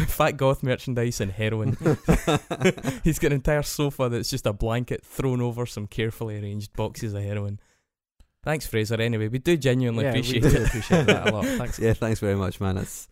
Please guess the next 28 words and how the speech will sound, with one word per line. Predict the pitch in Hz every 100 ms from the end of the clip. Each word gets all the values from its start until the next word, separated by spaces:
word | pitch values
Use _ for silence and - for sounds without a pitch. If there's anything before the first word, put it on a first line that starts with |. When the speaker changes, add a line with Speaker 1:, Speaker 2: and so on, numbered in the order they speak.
| _ _ _ _ _ -
Speaker 3:
it's | 104 - _ -
totally | 139 117
uncalled | 107 - 110 113
for | 127 120 123
<laughs> | -
in | 135
every | 123 135
single | - 135 113
capacity, | 110 - 123 127 139 139
but | 131 135
thank | 123 127
you | 254
very | 160 123
much | 123 120 135
nonetheless. | 139 131 127 120 127 - -
Speaker 1:
<laughs> |
Well, | -
he's | 139
gonna | 127 170
be | 123 131
here. | 135 117
He's | 117
gonna | - 127
have | 120 123
to | -
get | 117 -
toughened | 120 - 110
up | 110